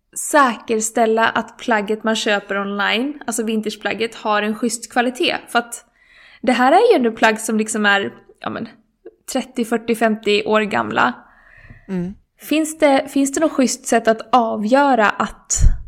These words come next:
Speaker 1: ja men, att de ser bra ut? Har du några pro-tips
Speaker 2: Ja.
Speaker 1: där?
Speaker 2: Alltså det gäller ju att fråga. Det, det är väldigt smidigt i Tradera. Man kan ju skicka meddelanden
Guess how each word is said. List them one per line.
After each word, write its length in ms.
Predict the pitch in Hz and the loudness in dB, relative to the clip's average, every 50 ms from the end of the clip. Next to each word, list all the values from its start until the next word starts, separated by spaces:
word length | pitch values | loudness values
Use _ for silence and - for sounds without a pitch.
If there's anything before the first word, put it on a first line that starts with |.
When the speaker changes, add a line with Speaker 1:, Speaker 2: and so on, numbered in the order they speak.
| - - - - - - - - - - - _ - - - _ | -16 -20 -20 -20 -20 -20 -20 -20 -20 -20 -20 _ -20 -20 -12 _
Speaker 1:
ja 80 | - 240 | -2 -2
men, 160 | 226 220 214 - | -2 -2 -4 -6
att 160 | 220 - - | -10 -6 -4
de 100 | 220 214 | -2 -2
ser 160 | - - 214 | 0 0 -2
bra 340 | 196 196 208 247 330 339 - - | 0 0 0 0 0 0 0 -2
ut? 400 | - - - - - - - - _ _ _ - - - - - - - - - - | -4 -6 -6 -8 -10 -10 -10 -12 _ _ _ -20 -20 -20 -20 -20 -20 -20 -20 -14 0
Har 160 | - 247 247 | 4 6 6
du 60 | 240 | 6
några 140 | 247 254 247 247 - - | 4 2 0 -4 -4 2
pro-tips 500 | - 254 233 233 233 - 254 214 214 220 | 4 4 6 6 4 2 2 2 4 4
Speaker 2:
Ja. 60 | 226 | 6
Speaker 1:
där? 340 | 226 - - - 247 - - - _ _ _ _ _ _ _ _ _ | 4 4 4 0 -4 -8 -14 -20 _ _ _ _ _ _ _ _ _
Speaker 2:
Alltså 200 | - 196 - 208 | -8 -6 -4 -4
det 80 | 202 233 | -4 -2
gäller 300 | 269 277 208 175 170 165 | 0 0 0 2 2 2
ju 140 | 160 156 | 2 2
att 160 | 165 160 - - | 0 0 -4 -2
fråga. 520 | - 233 220 185 - 175 196 - 240 240 - _ _ _ _ _ | -2 -2 -2 -2 -4 -6 -4 -6 -6 -8 -8 _ _ _ _ _
Det, 320 | 214 214 208 202 - - - | 0 2 2 2 0 -2 -6
det 180 | - - - 226 | -6 -2 2 2
är 120 | 233 226 | 2 4
väldigt 260 | 220 240 214 196 185 - | 4 2 2 2 0 -2
smidigt 500 | - 208 214 202 190 - 220 220 - 175 | -2 -2 0 0 0 0 -2 -2 -2 -2
i 260 | 170 160 160 160 160 | -2 0 0 0 -2
Tradera. 640 | - - - 175 160 175 165 156 - 143 156 170 - | -4 -4 -4 -4 -2 -2 -4 -4 -2 -4 -4 -6 -6
Man 260 | 165 165 165 170 170 | -6 -6 -6 -6 -8
kan 240 | - - 180 170 170 | -8 -6 -4 -4 -2
ju 60 | 170 | -4
skicka 280 | 165 - 190 - - 165 | -4 -6 -6 -6 -6 -4
meddelanden 760 | 175 190 185 170 151 170 170 170 170 175 202 202 196 190 | -4 -2 -2 -2 -2 0 0 0 0 2 0 0 0 -2